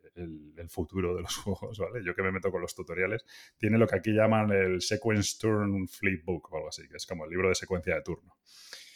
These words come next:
Que es que tú vas siguiendo, o sea, en el, en el tablero hay una secuencia de turno, que si veis fotos lo veréis, que es como un montón de cuadraditos, ¿no? Que va siguiendo y va moviéndose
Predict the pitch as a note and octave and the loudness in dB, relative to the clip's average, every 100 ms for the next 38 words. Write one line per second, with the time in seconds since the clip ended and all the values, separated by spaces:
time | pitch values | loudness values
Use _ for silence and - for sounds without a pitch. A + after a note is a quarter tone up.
0 | - - _ - G#2+ G#2+ A2+ - F#2+ A#2 | -20 -20 _ -2 8 10 10 6 2 6
1 | B2 A#2+ A2+ G2+ C3 A#2 G2+ F#2 F2+ F2 | 6 6 2 6 6 6 4 2 2 2
2 | F2+ F#2 F2+ F2 F#2 A2+ A2+ A2+ G#2+ A#2 | 0 0 0 0 4 6 8 6 4 4
3 | G2 G2 A2 B2+ G2+ F2+ F2 F2+ - G#2+ | 6 6 6 6 4 0 -2 -2 2 2
4 | F2+ F2 E2 F#2 G#2+ - D#2 - E2+ E2 | 2 0 2 2 2 0 -8 -6 -6 -4
5 | E2+ D#2+ F2 E2+ F2 F2 G#2+ G2+ B2 F2 | -6 -6 -6 -2 -2 0 -2 -2 -2 -2
6 | D#2 - E2 E2+ F#2+ E2+ E2 E2 E2 E2 | -4 -6 -6 -2 -2 -2 -4 -4 -6 -6
7 | E2+ E2+ E2+ F2 E2 F2+ | -4 -4 -4 -6 -6 -6